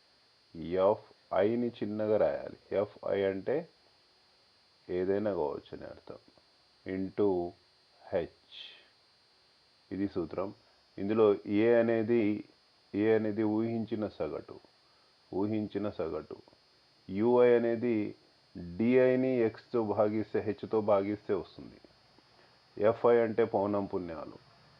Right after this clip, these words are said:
చూడండి, ఎక్స్ బార్ సగటు అన్నా ఒకటే, అంక మధ్యమం అన్నా ఒకటే, దాన్ని అర్థమెటిక్ మీన్ అంటాం. అర్థమెటిక్ మీన్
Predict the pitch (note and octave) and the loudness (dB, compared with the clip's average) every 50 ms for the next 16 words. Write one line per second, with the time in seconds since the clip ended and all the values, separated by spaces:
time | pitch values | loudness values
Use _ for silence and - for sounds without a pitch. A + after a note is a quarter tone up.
0 | _ _ _ - _ _ _ - G#2 G2 F2 - - - G#2 - - - G#2 G2 | _ _ _ -20 _ _ _ -4 -4 -4 -2 -4 -4 -4 -4 -4 -8 -12 -4 2
1 | G#2 G#2+ A2 A2 G2+ - - - - - - - - G#2 G2 G#2 G#2 G#2 - A2+ | 6 8 8 8 6 4 -2 -12 -16 -16 -16 -4 -2 0 2 2 2 2 2 0
2 | A2 A2 A2 A2 A2 G#2+ A2 G#2+ G#2+ G2+ - G#2+ G#2+ A#2 A2+ A2 - - F#2 F2 | 0 0 0 0 0 0 0 0 0 -2 -4 -4 -2 0 0 0 -2 -4 -6 -6
3 | F2+ - G#2 G2 G2 F#2+ F2+ F2 G#2 G2+ G#2 G#2 G2+ G2+ G#2 G#2 G2+ G2+ G2 G2 | -2 0 0 0 2 -2 0 0 -2 -2 0 -2 -2 -2 -2 -2 -2 -2 -2 -4
4 | G2 - G#2 F#2+ G2+ G2+ G2 G2 F#2+ G2 F#2+ F2 F2 - - G2+ G2+ G2+ F#2+ G2 | -2 -4 -4 -2 -2 -2 -2 -2 -4 -2 -2 -4 -4 -4 -4 -6 -6 -4 -6 -6
5 | G2 - - F#2+ F#2 F#2+ F#2+ F#2+ F#2+ F#2 F2 - F#2+ F#2+ G2 G2 - _ _ _ | -8 -8 -8 -8 -8 -6 -8 -8 -8 -8 -4 -4 -4 -4 -4 -8 -14 _ _ _
6 | _ _ _ _ _ _ _ _ _ _ _ _ - - - - G#2+ G2+ G#2 G2+ | _ _ _ _ _ _ _ _ _ _ _ _ -10 -10 -2 -2 0 0 0 -2
7 | F#2 G#2 G2 - G2+ G2+ G2+ G2+ G2+ G2 | -2 -4 -6 -4 -4 -4 -4 -4 -6 -8